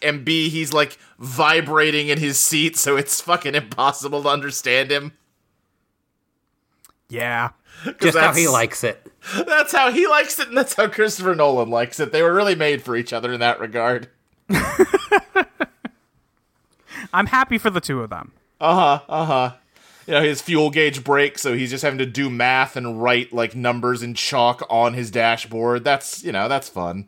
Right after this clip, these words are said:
Speaker 2: That's great.
Speaker 1: Yeah, yeah. Um, it's hard. It feels like it's hard to make a war movie about a time that, like,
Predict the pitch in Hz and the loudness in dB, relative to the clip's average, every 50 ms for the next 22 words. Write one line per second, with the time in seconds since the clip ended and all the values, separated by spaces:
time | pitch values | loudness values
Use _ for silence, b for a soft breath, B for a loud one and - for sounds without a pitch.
0 | _ _ - 147 160 - - 139 160 202 220 - - _ _ _ _ _ _ - | _ _ -6 -6 -6 -4 -2 0 0 2 0 0 -4 _ _ _ _ _ _ 2
1 | 113 120 117 107 101 95 - _ _ _ _ _ - - 104 101 95 92 92 - | 4 6 6 6 4 2 -2 _ _ _ _ _ -8 -4 -2 0 0 0 -2 -6
2 | _ _ _ _ _ _ _ _ _ _ _ _ _ _ _ _ _ _ _ _ | _ _ _ _ _ _ _ _ _ _ _ _ _ _ _ _ _ _ _ _
3 | - 95 95 92 92 92 92 92 92 92 - _ _ _ _ _ - 143 - - | -10 -8 -8 -8 -8 -8 -10 -12 -14 -16 -18 _ _ _ _ _ -8 -4 -2 -2
4 | 202 - - 170 170 - - 302 370 370 392 311 277 214 233 233 220 - - 208 | -2 -2 -2 -6 -8 -8 -8 -8 -6 -6 -6 -8 -6 -4 -4 -4 -2 -2 -2 -2
5 | 196 170 180 160 160 175 175 170 160 160 160 143 147 151 151 143 151 147 143 139 | -2 -2 -4 -2 -2 0 0 0 0 0 0 0 2 0 2 2 2 0 0 -2
6 | - 147 160 147 143 143 143 139 139 139 135 - _ _ 117 131 127 110 87 - | -2 0 2 2 2 2 2 0 -2 -2 -2 -4 _ _ -18 -16 -16 -16 -18 -6
7 | - 135 135 131 127 - - - - | -2 0 2 2 0 -2 -8 -18 -20